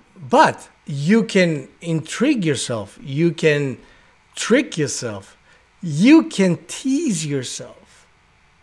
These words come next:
Right? It's a game,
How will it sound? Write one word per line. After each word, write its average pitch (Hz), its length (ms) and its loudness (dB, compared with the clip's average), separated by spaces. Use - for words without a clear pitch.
Right? 139 220 -10
It's 175 220 -4
a 160 60 -4
game, 123 760 -2